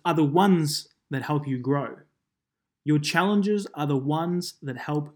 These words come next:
you grow. Pull out that journal right now. I want you to write in the top three challengers that you've had in your life who said that you couldn't do something, who doubted you, who thought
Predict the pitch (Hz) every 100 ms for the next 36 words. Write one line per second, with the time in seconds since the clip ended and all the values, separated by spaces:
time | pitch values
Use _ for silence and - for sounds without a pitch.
0 | - 147 143 139 143 123 - - _ _
1 | _ - 220 262 - 208 214 208 196 202
2 | 139 175 185 175 185 _ _ 139 147 180
3 | 190 170 151 143 170 190 208 - 202 185
4 | 165 180 196 208 170 156 147 - 208 214
5 | - - 196 208 208 214 - - 202 220
6 | 214 175 214 233 160 180 190 - _ _
7 | 156 185 190 233 240 247 190 143 147 190
8 | 180 233 226 220 196 202 190 196 180 160
9 | 165 151 180 151 175 196 180 139 135 165
10 | 165 208 226